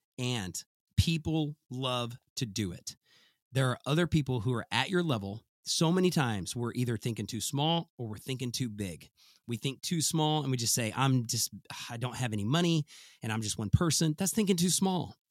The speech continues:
And then we just jump and we think too big. And it's like, "Well, if just, you know, if Google would hire me, you know, gosh, if I could just get, uh, someone, uh,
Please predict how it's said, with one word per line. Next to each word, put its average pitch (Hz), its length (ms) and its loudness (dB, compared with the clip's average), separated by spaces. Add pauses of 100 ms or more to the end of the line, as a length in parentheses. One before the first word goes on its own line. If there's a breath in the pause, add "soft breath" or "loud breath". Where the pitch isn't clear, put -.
(520)
And 226 120 4
then 247 100 6
we 247 60 4
just 175 240 4
jump 202 220 6
and 170 80 6
we 170 80 8
think 185 220 2
too 202 140 2
big. 180 240 4
And 165 60 8
it's 147 100 2
like, 143 140 -2
"Well, 180 200 6
if 139 80 0
just, - 260 2 (280 loud breath)
you 156 100 4
know, 151 140 6
if 135 200 -2 (100)
Google 165 440 8
would 139 140 6
hire 165 400 4
me, 95 280 2 (260 loud breath)
you 160 100 4
know, 139 180 4
gosh, 180 360 0
if 143 100 -2
I 151 80 2
could 139 180 0
just 185 320 4
get, 180 340 2 (400 loud breath)
uh, 143 200 2
someone, 165 680 4
uh, 139 200 2